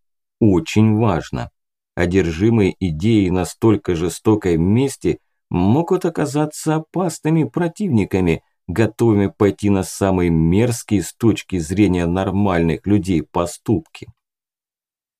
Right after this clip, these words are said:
По прибытию на базу Илья снова окунулся в суету ремонта.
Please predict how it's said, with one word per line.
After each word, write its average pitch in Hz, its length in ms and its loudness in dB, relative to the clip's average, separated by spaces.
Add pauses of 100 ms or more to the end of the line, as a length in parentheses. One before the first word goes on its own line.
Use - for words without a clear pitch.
(540)
По 92 80 4
прибытию 107 580 0
на 92 160 0
базу 165 520 -2
Илья 101 380 0
снова 139 440 0
окунулся 104 800 -2
в 104 60 -6
суету 92 520 -2
ремонта. 85 720 -2